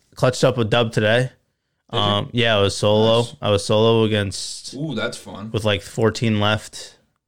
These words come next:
Speaker 1: Um,
Speaker 2: So would you come, would it come down to you versus how many?
Speaker 1: Uh, me versus two.
Speaker 2: Nice.
Speaker 1: One v two. Um,
Speaker 2: Nice.
Speaker 1: quarry ending.
Speaker 2: Nice.
Speaker 1: Beautiful.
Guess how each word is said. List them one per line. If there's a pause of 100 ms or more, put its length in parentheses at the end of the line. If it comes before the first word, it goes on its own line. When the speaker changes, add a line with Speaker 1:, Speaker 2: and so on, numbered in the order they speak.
Speaker 1:
Um,
Speaker 2:
So
would
you
come,
would
it
come
down
to
you
versus
how
many? (220)
Speaker 1:
Uh,
me
versus
two. (520)
Speaker 2:
Nice.
Speaker 1:
One
v
two. (280)
Um,
Speaker 2:
Nice. (220)
Speaker 1:
quarry
ending. (500)
Speaker 2:
Nice.
Speaker 1:
Beautiful.